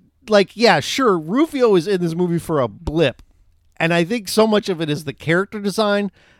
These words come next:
I think Dante Bosco's charisma, he's got that nice smile, and the look when he, when Hook starts going, "Rufio,"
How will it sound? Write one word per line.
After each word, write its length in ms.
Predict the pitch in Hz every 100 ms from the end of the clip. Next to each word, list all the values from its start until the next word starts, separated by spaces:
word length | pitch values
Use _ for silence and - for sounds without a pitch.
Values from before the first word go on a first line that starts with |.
| _
I 100 | 160
think 260 | 147 170 127
Dante 380 | 156 160 156 147
Bosco's 420 | 143 143 139 127
charisma, 800 | - 143 127 165 185 190 190 180 _ -
he's 160 | 127
got 220 | - 151 -
that 140 | 127
nice 320 | 127 147 147
smile, 720 | - 165 165 165 165 165 165 175
and 160 | 151
the 100 | 147
look 420 | 135 160 190 185 170
when 320 | 175 156 127 _ - _ _
he, 580 | - 170 190 170 139 156 _ _ _ _ _ _
when 540 | 175 143 156 139 135 - _
Hook 340 | - 175 190 -
starts 280 | - 180 -
going, 280 | 139 107 98
"Rufio," 1700 | 98 120 107 87 - 117 117 110 104 98 101 113 117 98 80 -